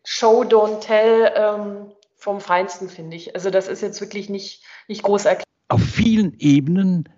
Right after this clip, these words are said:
Speaker 2: erzählt sie eigentlich denselben Konflikt.
Speaker 1: Ja, ich hab zwei kleine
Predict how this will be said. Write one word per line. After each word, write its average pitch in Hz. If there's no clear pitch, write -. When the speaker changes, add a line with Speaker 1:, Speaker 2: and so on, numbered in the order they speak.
Speaker 2:
erzählt 151
sie -
eigentlich 139
denselben 127
Konflikt. -
Speaker 1:
Ja, 214
ich 247
hab 269
zwei 262
kleine 254